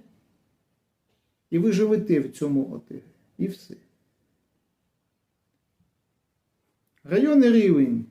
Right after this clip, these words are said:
якщо ми кажемо, він перетворився взагалі на фантом.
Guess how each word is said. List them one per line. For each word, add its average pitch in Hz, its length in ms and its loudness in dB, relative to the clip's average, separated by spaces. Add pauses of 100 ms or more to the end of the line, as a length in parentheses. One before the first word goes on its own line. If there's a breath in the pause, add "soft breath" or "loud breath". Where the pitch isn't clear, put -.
(160)
якщо 139 220 -2
ми 170 100 2
кажемо, 131 580 -4
він 254 300 2
перетворився 180 760 -2
взагалі 160 380 -4
на 165 220 -4
фантом. 151 600 -14